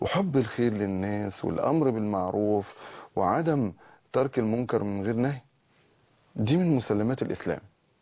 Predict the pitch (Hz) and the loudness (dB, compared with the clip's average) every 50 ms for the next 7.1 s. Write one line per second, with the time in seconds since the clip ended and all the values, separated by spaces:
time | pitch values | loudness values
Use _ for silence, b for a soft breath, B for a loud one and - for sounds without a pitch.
0 | _ _ _ _ _ _ _ _ _ _ _ _ _ _ 104 98 95 92 95 - | _ _ _ _ _ _ _ _ _ _ _ _ _ _ 0 0 2 2 0 0
1 | - 98 95 98 110 117 117 104 101 98 98 98 - 101 104 107 143 170 170 - | -2 -2 0 0 0 0 0 0 0 0 -2 -2 -2 -2 -2 0 0 -2 -4 -6
2 | - - - - 98 95 107 120 139 131 113 - - 92 92 90 92 85 - - | -14 -14 -6 -2 0 0 0 0 0 -2 -2 -2 -4 -4 -4 -2 -2 -2 -4 -4
3 | - 73 64 52 - _ - - _ _ _ _ - 110 107 - 117 123 131 147 | -6 -8 -8 -10 -12 _ -20 -20 _ _ _ _ 2 2 2 2 0 0 2 2
4 | 170 175 160 143 135 123 127 123 120 131 147 165 180 - - B B B B B | 4 4 4 2 2 0 0 -2 -2 -2 -2 -4 -4 -6 -12 B B B B B
5 | B B B B - 117 127 143 139 123 147 156 135 107 80 85 90 92 101 120 | B B B B 2 4 4 4 4 2 2 2 2 0 -2 -4 -4 -4 -2 -2
6 | 143 143 - - - - - - 107 113 113 110 104 101 95 85 80 - - - | -2 -2 -2 -4 -6 -4 0 2 2 2 2 2 0 0 0 -2 -4 -6 -8 -12
7 | - | -14